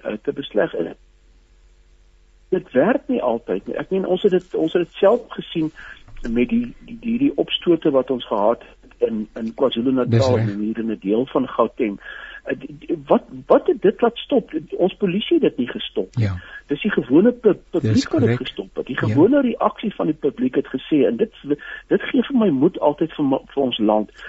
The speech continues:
Speaker 2: Inderdaad.
Speaker 1: dat hier is 'n bepaalde, en ek meen, godsdienst speel 'n groot rol
Speaker 2: Ja.
Speaker 1: daarin. Hier is 'n morele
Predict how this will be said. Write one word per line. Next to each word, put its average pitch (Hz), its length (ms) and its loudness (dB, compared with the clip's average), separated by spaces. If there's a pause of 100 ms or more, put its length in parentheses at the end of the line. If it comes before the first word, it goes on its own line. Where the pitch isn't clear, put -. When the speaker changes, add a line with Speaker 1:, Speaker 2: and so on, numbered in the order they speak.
Speaker 2:
Inderdaad. 110 380 4
Speaker 1:
dat - 20 -10
hier 165 200 -2 (120)
is - 80 -6
'n 302 100 0
bepaalde, 226 760 4 (280)
en 165 60 0
ek 156 120 0
meen, 160 140 4
godsdienst - 500 0
speel 156 220 2
'n 147 40 4
groot - 320 0
rol 107 220 6
Speaker 2:
Ja. 107 40 2
Speaker 1:
daarin. 104 440 0 (280)
Hier 127 160 2
is 269 160 2
'n 269 40 4
morele 175 600 4